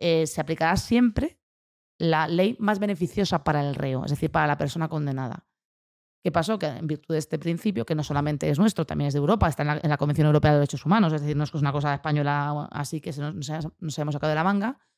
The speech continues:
pues se pidieron las revisiones. En unos casos fue posible y en otros no. Hay algunos casos en los que no. Es verdad que hubo distintos, eh, tribunales que resolvieron de manera diferente, pero ya el cos-, el Tribunal Supremo ya unificó doctrina en ese sentido, motivo por el cual ha habido tantas revisiones a la baja. Yo creo que ha sido un tema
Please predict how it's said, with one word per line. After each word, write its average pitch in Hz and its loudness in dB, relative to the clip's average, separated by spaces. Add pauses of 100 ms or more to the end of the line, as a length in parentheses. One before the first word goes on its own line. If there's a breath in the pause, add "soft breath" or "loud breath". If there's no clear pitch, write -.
(160)
pues 156 -2
se 165 0
pidieron 170 0
las 170 0
revisiones. 151 -4
En - -4
unos 170 2
casos 196 -2
fue 160 -6
posible 233 -2 (160)
y 165 0
en 180 4
otros 175 0
no. 143 -2 (400)
Hay 147 -2
algunos 147 0
casos 185 0
en 190 0
los 135 -2
que 135 -4
no. 131 -4 (540)
Es 160 0
verdad 180 4
que 180 -2
hubo 180 0
distintos, 156 -4
eh, 175 2
tribunales 185 0
que 156 0
resolvieron 147 -2
de 160 0
manera 160 2
diferente, 180 0
pero 180 -2
ya 160 0
el 165 -2
cos-, - -6
el 165 -2
Tribunal 165 -2
Supremo 175 -2
ya 170 0
unificó 160 -2 (200)
doctrina 156 -2
en 151 0
ese 151 -4
sentido, 147 -2 (400)
motivo 175 4
por 185 4
el 180 2
cual 202 0
ha 190 2
habido 196 -2
tantas 190 -2
revisiones 143 -4
a 135 -12
la 135 -8
baja. 143 -10
Yo 147 -10
creo 151 -6
que - -6
ha 180 -4
sido 196 -2
un 190 0
tema 214 2